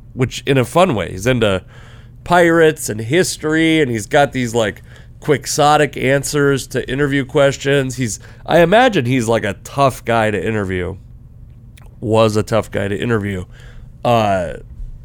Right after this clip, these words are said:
he, but yeah, that dude was, like, like a fucking nut job in a good way,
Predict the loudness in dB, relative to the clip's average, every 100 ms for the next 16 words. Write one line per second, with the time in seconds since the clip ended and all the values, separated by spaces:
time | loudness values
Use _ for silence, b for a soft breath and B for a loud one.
0 | -18 -4 2 4 4 4 2 0 B B
1 | B B B B B B B 4 6 6
2 | 6 4 4 4 4 4 4 4 2 -4
3 | -8 0 2 2 0 2 2 2 0 2
4 | 2 0 -2 -2 -4 0 2 4 4 6
5 | 6 4 2